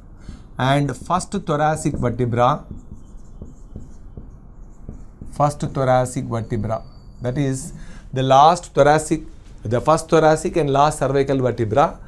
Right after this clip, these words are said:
both of them are provided with uncinate process, provided with uncinate process. The last cervical vertebra and the first thoracic vertebrae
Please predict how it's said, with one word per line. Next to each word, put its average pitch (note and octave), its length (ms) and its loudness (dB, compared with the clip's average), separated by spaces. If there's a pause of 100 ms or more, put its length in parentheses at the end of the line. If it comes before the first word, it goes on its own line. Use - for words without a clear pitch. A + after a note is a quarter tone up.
(340)
both F3 220 2
of E3+ 160 0
them D#3+ 120 4
are D3 260 4
provided C#3+ 520 4
with C#3 320 0 (300)
uncinate D#3+ 680 0
process, A#2+ 960 -4 (720)
provided C3+ 500 2
with F3+ 260 -4
uncinate C#3 840 -2
process. A2+ 720 -8 (640)
The B2+ 140 0
last C#3 380 4
cervical C3+ 420 2
vertebra C3+ 560 0
and C3 180 -2
the D3+ 60 -2
first E3 300 -4
thoracic B2+ 360 0
vertebrae A#2 640 0